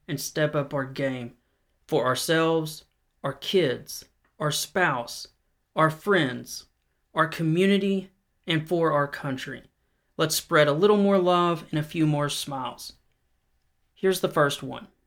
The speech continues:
Stay prepared. Opportunities are coming. Again, stay prepared. Opportunities are coming. That's a good one. You gotta keep the faith, right?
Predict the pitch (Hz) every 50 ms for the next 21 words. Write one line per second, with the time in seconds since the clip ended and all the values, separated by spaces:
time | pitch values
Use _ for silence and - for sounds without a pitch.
0 | _ _ _ _ _ _ _ _ _ - - - - - 196 196 202 214 214 202
1 | 202 - _ - - 202 180 151 - 180 165 135 127 127 123 - - - _ _
2 | _ _ _ _ _ _ _ _ - - 180 180 202 185 156 - 190 185 175 165
3 | 156 165 165 160 156 - - 147 139 139 - - 147 135 123 123 117 113 - _
4 | _ _ _ _ _ _ _ _ _ _ _ _ _ _ _ _ _ _ _ _
5 | _ - 135 - 147 135 123 123 - - - - - - 165 160 165 175 175 180
6 | 180 180 - _ _ - - 165 156 156 - - - 170 160 147 131 127 120 123
7 | - _ _ _ _ _ _ _ _ _ _ 151 151 156 151 175 160 160 - -
8 | 170 165 160 151 156 156 156 147 147 - - - 143 135 135 - - - 175 151
9 | 139 139 131 120 120 - _ _ _ _ _ _ _ _ - 143 - 135 127 -
10 | - 143 135 127 127 123 117 - - _ _ - 139 135 131 - - 160 156 -
11 | 143 - - 156 139 131 127 - 135 131 135 139 151